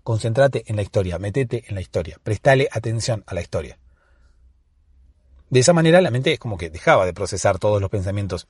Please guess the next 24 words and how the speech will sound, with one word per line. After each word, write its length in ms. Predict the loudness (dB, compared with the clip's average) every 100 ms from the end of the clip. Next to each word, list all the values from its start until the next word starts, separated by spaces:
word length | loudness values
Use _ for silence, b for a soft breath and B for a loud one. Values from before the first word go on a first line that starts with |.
| _ _ _ _ _ _ -10
externos, 640 | -2 4 4 4 -4 -8 -2
todo 200 | 2 2
lo 140 | 2
extra 320 | 2 0 -4
que 140 | -2 -2
venía, 360 | 0 0 -2
todas 240 | -2 -2 -2
las 160 | -2
ideas, 360 | 0 2 2 0
todas 200 | -2 -4
esas 180 | -2 -4
cosas 240 | -2 -4
que 120 | -4 -4
venían, 480 | -2 -2 -2 -4 -10 _ _ _ _ _ _ _ _ _ _ _ _
y 140 | 0
pens-, 320 | 4 2 2 0
y 220 | 2 4
empezaba 420 | 4 2 4 4
a 180 | 4 2
prestarle 360 | 2 2 2 2
atención 440 | 0 -2 0 -2
a 100 | -2
la 60 | -4
historia. 380 | -6 -12 -14